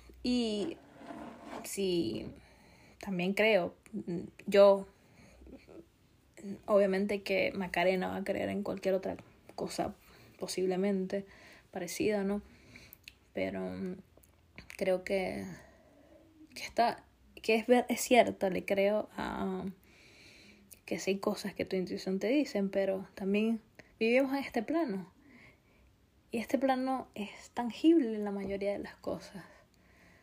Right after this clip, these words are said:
Y es de a dos cuando trata, se trata de una relación de cualquier tipo.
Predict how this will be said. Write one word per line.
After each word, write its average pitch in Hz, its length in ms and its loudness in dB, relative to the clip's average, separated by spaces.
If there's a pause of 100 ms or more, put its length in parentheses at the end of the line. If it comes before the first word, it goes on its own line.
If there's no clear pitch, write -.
(1900)
Y 202 180 2
es 208 460 -2 (3500)
de 185 200 2
a 175 120 0
dos 226 520 -4 (180)
cuando 185 500 -4 (200)
trata, 190 480 -2
se - 200 -10
trata 190 360 -6
de 196 320 -4
una 196 240 -6
relación 196 680 -8 (160)
de 185 140 -8
cualquier 175 420 -6
tipo. - 420 -12